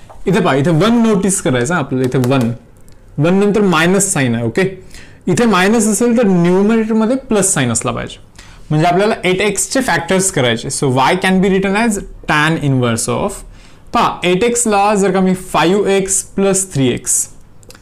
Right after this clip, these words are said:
in case जर का समजा असं mention करेन मी, वन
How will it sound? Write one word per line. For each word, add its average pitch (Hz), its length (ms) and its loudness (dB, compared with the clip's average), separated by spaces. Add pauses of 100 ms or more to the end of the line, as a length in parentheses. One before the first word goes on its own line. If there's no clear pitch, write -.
(420)
in 226 140 2
case 277 120 4
जर 247 140 4
का 247 60 2
समजा 220 280 2
असं 202 200 2
mention 151 320 2
करेन 120 200 0
मी, 127 160 -8 (1200)
वन 185 280 2